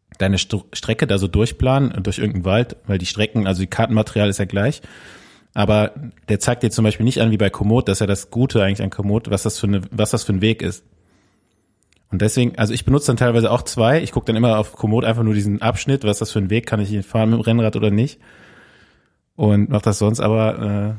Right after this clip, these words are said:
äh, mit dem Routenplaner von Strava an, immer. Also ich fahre nie ohne.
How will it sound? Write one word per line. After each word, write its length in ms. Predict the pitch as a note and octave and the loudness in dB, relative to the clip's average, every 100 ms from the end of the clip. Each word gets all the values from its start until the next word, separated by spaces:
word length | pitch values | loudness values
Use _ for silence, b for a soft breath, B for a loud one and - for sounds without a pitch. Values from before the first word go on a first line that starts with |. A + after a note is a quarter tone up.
| A2 | -12
äh, 40 | - | -16
mit 120 | A2 | -12
dem 120 | G#2+ | -8
Routenplaner 380 | G#2 A#2 - G#2 | -8 -8 -6 -6
von 160 | - G2+ | -6 -10
Strava 300 | - A2 - | -8 -6 -4
an, 180 | G#2 - - | -6 -4 0
immer. 360 | D3+ G2 E2 _ | 2 2 -2 _
Also 160 | - G2 | -8 -6
ich 100 | G#2+ | -4
fahre 160 | B2 A#2 | -2 0
nie 220 | B2 C#3+ - | 0 -2 -4
ohne. 320 | C3 G#2+ E2+ | -2 -2 -2